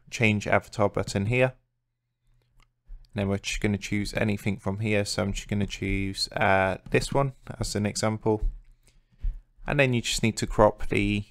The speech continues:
picture so you can zoom in and out like so. And once you're happy, all you want to do is just go ahead and click apply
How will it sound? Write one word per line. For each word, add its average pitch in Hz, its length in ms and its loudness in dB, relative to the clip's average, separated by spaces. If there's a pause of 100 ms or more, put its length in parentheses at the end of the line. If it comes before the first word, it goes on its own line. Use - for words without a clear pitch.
(140)
picture 107 540 4
so - 160 -4
you 101 80 2
can 107 160 0
zoom 101 300 2
in 104 180 2
and 101 140 4
out 113 220 2 (300)
like 92 220 0
so. 117 240 4 (1800)
And 143 100 2
once 123 220 2
you're 107 140 2
happy, 113 480 -2
all 120 180 2
you 107 80 0
want 104 220 2
to - 100 -8
do 131 200 -2
is 120 120 -2
just - 200 -8
go 113 120 4
ahead 107 300 2
and 101 220 0
click - 400 -2
apply 120 460 6